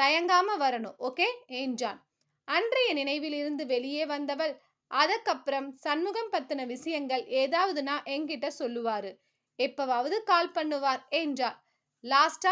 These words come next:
சுமித்ரா அத்தை தருணி அக்காவை பொண்ணு பார்க்க வந்த பிறகு கூப்பிட்டாரு" என்றாள். "ஓ, ஓ, ஓ.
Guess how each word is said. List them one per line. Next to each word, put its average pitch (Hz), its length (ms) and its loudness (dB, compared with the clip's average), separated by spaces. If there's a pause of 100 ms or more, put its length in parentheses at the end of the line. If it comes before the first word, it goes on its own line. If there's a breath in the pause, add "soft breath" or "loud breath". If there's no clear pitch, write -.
(120)
சுமித்ரா 349 560 0
அத்தை 294 260 0 (120)
தருணி 302 440 -2
அக்காவை 285 480 -2 (100)
பொண்ணு 277 300 -4
பார்க்க 330 300 -2
வந்த 254 300 -4
பிறகு 240 340 -4
கூப்பிட்டாரு" 262 560 -2 (180)
என்றாள். 233 380 -6 (540)
"ஓ, 285 100 4 (180)
ஓ, 269 180 2 (140)
ஓ. 247 100 4